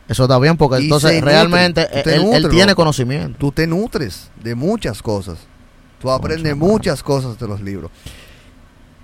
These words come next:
Speaker 2: Y me voy ahí, por un lado, eh, qué sé yo, no sé cómo lo quieran llamar.
Speaker 1: Ok.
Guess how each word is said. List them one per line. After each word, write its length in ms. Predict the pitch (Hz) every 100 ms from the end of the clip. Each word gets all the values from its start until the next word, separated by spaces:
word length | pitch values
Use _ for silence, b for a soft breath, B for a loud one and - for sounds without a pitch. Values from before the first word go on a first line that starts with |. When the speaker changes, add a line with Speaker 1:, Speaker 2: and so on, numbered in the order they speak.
| - - - - - -
Speaker 2:
Y 140 | 208
me 100 | 214
voy 200 | 214 247
ahí, 340 | 247 247 254 - - - - - - - - - - - - - - _
por 160 | - 165
un 160 | 185 202
lado, 680 | 208 208 202 202 202 196 - - _ - - - - _ - - - - - - - - - -
eh, 600 | 160 151 147 147 147 143 123 - -
qué 100 | 240
sé 140 | -
yo, 140 | 302 185
no 100 | 156
sé 120 | -
cómo 180 | 151 151
lo 80 | 135
quieran 260 | 143 127
llamar. 260 | 110 98 90 - - -
Speaker 1:
Ok. 180 | - 127